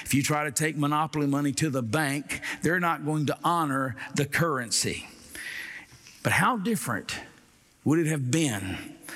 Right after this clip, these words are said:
if Ishmael had responded differently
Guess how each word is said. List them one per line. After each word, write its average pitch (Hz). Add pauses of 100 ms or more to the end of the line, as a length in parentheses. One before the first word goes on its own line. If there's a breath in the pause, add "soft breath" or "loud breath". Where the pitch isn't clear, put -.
(460 loud breath)
if 143 (160)
Ishmael 131 (1200 loud breath)
had 147
responded 143
differently 123